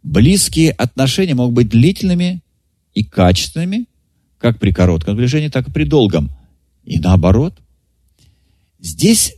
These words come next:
скорее всего, уместно задать вопрос, что мы понимаем под близостью. Возможность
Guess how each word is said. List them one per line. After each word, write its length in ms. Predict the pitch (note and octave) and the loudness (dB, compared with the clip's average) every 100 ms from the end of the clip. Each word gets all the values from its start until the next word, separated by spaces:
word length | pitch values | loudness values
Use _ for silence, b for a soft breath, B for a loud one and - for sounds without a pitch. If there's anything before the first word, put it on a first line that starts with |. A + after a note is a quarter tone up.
| - | -12
скорее 440 | - - C#3+ G#3 | -6 0 2 2
всего, 280 | F3 D#3 D3+ | 0 -2 -2
уместно 420 | G#2+ A#2 F#3 - | 0 0 -2 -2
задать 220 | C3 D3 | -2 -2
вопрос, 760 | G#2 A2 G#2+ B2 F3 G#3 - _ _ _ _ _ _ _ | 0 -4 -2 -4 -4 -6 -12 _ _ _ _ _ _ _
что 180 | - E3+ | -4 -2
мы 80 | D#3+ | 0
понимаем 560 | C3+ A#2+ A2 D#3+ A2 | 2 4 4 4 2
под 140 | E2 D2+ | 0 -2
близостью. 480 | C#2+ B1 A#1+ - D#2+ | -2 -6 -10 -12 -2
Возможность 800 | G2+ G2 B2+ G#3+ G3+ F3+ D#3 | 0 0 0 0 0 0 -4